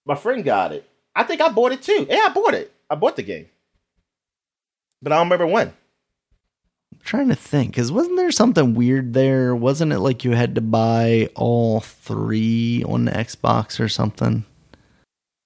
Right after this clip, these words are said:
Speaker 1: Uh,
Speaker 2: I'm thinking of, I'm thinking of the,
Speaker 1: I, but it
Speaker 2: I'm
Speaker 1: was only
Speaker 2: thinking of
Speaker 1: three
Speaker 2: the
Speaker 1: that
Speaker 2: original Xbox.
Speaker 1: Oh, I'm sorry.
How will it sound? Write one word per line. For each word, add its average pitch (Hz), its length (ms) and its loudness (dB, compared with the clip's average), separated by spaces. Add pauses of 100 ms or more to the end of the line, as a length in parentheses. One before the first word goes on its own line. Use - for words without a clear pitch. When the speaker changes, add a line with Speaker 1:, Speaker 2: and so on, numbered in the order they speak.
(400)
Speaker 1:
Uh, 160 540 0
Speaker 2:
I'm 156 60 4
thinking - 300 0
of, - 200 -8 (100)
I'm 123 140 2
thinking 104 360 0
of 95 120 -6
the, - 240 -6 (600)
Speaker 1:
I, 180 100 -14 (100)
but 226 120 2
it - 40 -2
Speaker 2:
I'm - 60 4
Speaker 1:
was - 100 4
only 120 140 6
Speaker 2:
thinking 107 60 2
of 98 80 2
Speaker 1:
three 113 80 2
Speaker 2:
the - 60 2
Speaker 1:
that 208 100 2
Speaker 2:
original 90 320 0
Xbox. - 680 -4
Speaker 1:
Oh, 262 240 4
I'm 226 140 2
sorry. 165 420 2